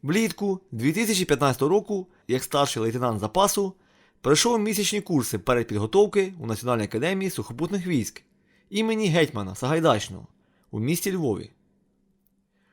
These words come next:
Став воїном сто двадцять восьмої окремої гірсько-штурмової закарпатської бригади Збройних сил України.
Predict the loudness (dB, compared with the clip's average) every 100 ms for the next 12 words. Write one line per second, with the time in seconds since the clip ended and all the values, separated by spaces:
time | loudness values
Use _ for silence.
0 | -10 0 2 4 8 8 6 0 -2 -2
1 | 0 0 0 0 0 0 2 0 0 -2
2 | -2 -2 -4 -6 -6 -4 -2 0 0 -2
3 | -4 -6 0 -2 -2 2 2 4 0 -2
4 | -10 _ _ _ -14 0 2 2 -2 0
5 | 0 0 -4 -2 0 -2 -8